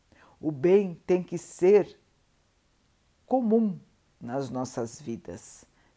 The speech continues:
Tem que ser a regra, não a exceção. Então, irmãos, caminhar no bem, praticar o bem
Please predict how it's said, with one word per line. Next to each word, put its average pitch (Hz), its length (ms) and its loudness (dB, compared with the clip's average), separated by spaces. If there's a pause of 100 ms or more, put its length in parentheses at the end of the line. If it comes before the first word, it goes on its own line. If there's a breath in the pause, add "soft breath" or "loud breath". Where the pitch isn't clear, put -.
(100)
Tem 165 160 2
que 160 120 -10
ser 175 280 -2
a 190 80 0
regra, 143 720 0 (360)
não 233 280 -2
a 208 80 0
exceção. 143 600 -6 (1300 soft breath)
Então, 185 600 2
irmãos, 135 760 -6 (720)
caminhar 170 680 2
no 214 260 -6
bem, 151 440 2 (160)
praticar 226 1080 2
o 190 100 6
bem 147 540 0